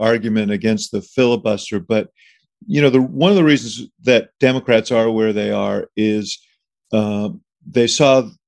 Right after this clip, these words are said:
this reconciliation bill, which is a workaround the filibuster. They saw it as the last,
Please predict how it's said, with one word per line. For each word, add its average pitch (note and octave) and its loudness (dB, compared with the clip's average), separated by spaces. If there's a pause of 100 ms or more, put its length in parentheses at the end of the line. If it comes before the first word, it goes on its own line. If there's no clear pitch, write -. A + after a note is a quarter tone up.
this A2+ -4
reconciliation B2+ 0
bill, A#2 0
which A#2 -2
is G#2+ -4
a A#2+ 4
workaround A2+ 2
the G2+ -6
filibuster. G2+ -2 (340)
They B2 4
saw C#3+ 2
it C3 4
as B2+ 2
the B2 0
last, A#2+ 0